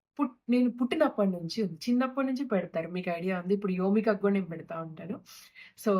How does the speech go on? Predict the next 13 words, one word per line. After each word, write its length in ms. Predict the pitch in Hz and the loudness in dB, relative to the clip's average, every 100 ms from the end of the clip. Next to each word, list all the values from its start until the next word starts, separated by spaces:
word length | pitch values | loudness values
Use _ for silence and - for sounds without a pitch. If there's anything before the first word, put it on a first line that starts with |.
| 185 | 2
అది 200 | 185 180 | -2 -4
ఎప్పుడు 240 | 175 208 | -4 -2
పెళ్ళాక 440 | 202 196 170 180 180 | 0 0 2 0 0
వచ్చింది 280 | 185 - 185 | -4 -6 -4
కాదు, 200 | 175 160 | 0 0
చిన్నప్పటి 640 | 196 202 180 185 185 208 175 | 0 0 0 -2 2 2 2
నుంచి 360 | 180 190 - 247 | -4 -2 2 2
ఉంది. 360 | 190 170 185 302 - - _ - | 2 -2 -2 -2 -6 -20 _ -2
అది 140 | 190 | 2
మనం 200 | 196 196 190 | 2 2 0
ఎప్పుడైనా 480 | 185 254 262 220 | 0 6 6 6
పెట్టుకోవచ్చు 520 | 214 185 - 180 175 185 | 4 2 0 -2 -2 -6
అనమాట. 380 | 175 165 165 | -8 -8 -4